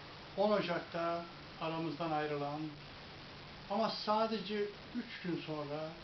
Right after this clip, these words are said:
on üç Ocak'ta yeniden doğan ve hiçbir zaman ölmeyecek olan Urlalı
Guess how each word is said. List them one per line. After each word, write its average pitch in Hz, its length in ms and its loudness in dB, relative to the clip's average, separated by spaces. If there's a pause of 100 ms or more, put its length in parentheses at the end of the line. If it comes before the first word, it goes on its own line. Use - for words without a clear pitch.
(680)
on 220 140 4
üç 180 140 0
Ocak'ta 160 680 0 (360)
yeniden 156 500 2
doğan 143 320 -2 (920)
ve 165 120 0
hiçbir 202 460 4
zaman 175 420 4 (100)
ölmeyecek 160 600 2
olan 147 280 0 (1200)
Urlalı 175 680 4